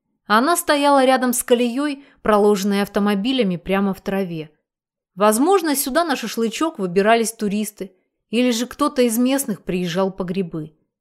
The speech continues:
Таня представления не имела, где она находится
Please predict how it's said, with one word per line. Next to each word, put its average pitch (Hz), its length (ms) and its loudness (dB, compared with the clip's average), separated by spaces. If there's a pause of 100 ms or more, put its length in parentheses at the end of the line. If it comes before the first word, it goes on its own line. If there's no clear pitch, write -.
(340)
Таня 294 280 2
представления 269 960 0
не 262 180 0
имела, 196 480 0 (320)
где 185 300 -2
она 208 120 0
находится 202 760 -2